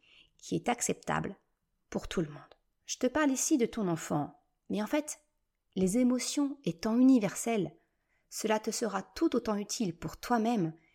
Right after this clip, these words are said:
et pour toutes les relations que tu as, quelle que soit leur nature, qu'elles soient personnelles ou professionnelles. En résumé de cet épisode, tu comprends donc ce que signifie accueillir et accompagner les émotions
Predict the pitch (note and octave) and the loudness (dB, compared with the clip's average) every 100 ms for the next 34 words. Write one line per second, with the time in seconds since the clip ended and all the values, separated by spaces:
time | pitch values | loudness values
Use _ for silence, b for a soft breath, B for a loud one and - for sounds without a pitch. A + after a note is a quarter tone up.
0 | b b F#3+ - F#3 - _ G#4 G#4+ G#4 | b b -6 -4 -6 -8 _ 10 10 8
1 | B3 G#3+ G#3+ G3 - A#3 A3 F3 - G3+ | 4 4 6 4 2 -4 -6 -10 0 0
2 | E3+ - - E3+ F#3 - G2+ D#3 F3+ - | 0 -6 -4 -2 -4 0 2 4 2 -2
3 | - F2 D#3 _ _ - F3 - - A3+ | -4 -4 -6 _ _ -10 -6 -4 -4 -2
4 | - G#3+ F#3 F#3+ - b b _ _ G#3 | -2 -2 -2 -4 -8 b b _ _ -2
5 | - F3 - D#3 E3+ D#3+ D3+ - _ _ | -2 -6 -6 -6 -6 -8 -12 -20 _ _
6 | _ _ G3+ A3 A#3+ C4+ C4+ A#3 G3 E3+ | _ _ 4 6 6 6 4 0 -2 -2
7 | F#3+ G#3 - - _ - - B3+ - B3 | 0 0 -2 -12 _ -8 -4 -4 -2 -4
8 | A3 A3+ A#3 - F#3+ G3 - A3 - - | -2 -2 -6 -8 -6 -4 -4 -6 -4 -6
9 | A#2 b b b b _ G3+ A#3+ A#3 F#3+ | -6 b b b b _ -2 0 0 0
10 | F#3+ A#3 A3 - - F#3 E3+ - G3+ A3 | -2 -4 -6 -10 -4 -4 -2 -4 -2 -2
11 | G3 F#3+ A3 - _ F3+ E3+ F3+ F#3 F#3 | 0 -2 -4 -10 _ -4 -2 0 -2 -4
12 | - A3 | -6 -8